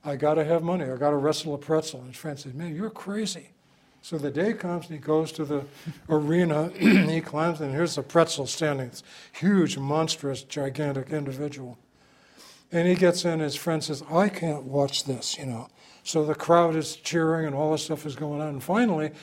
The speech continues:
screaming, the crowd is just going crazy. He opens his eyes and the,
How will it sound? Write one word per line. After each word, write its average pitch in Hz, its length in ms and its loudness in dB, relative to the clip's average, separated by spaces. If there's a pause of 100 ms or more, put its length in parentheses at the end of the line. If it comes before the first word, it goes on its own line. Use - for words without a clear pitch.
(260)
screaming, 226 800 4
the 131 80 -6
crowd 175 320 0
is 170 80 -2
just 190 240 -2
going 180 220 -2
crazy. 160 560 0 (420)
He 165 100 0
opens 190 320 -2
his - 60 -6
eyes 175 320 0
and 151 80 -6
the, 147 260 -4